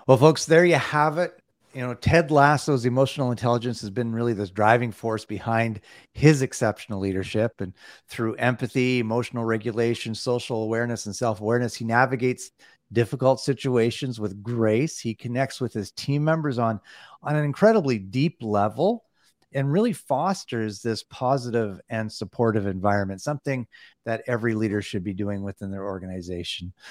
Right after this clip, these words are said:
So join us next time for more leadership insights from the one and only Ted Lasso. And until then,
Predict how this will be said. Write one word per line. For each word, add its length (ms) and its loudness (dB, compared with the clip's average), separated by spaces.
So 340 10
join 300 10
us 160 2
next 300 6
time 240 4
for 120 -4
more 300 4
leadership 560 2
insights 560 4
from 300 -2
the 80 2
one 200 2
and 100 0
only 260 -2
Ted 280 -4
Lasso. 500 -2
And 80 -2
until 420 2
then, 400 -2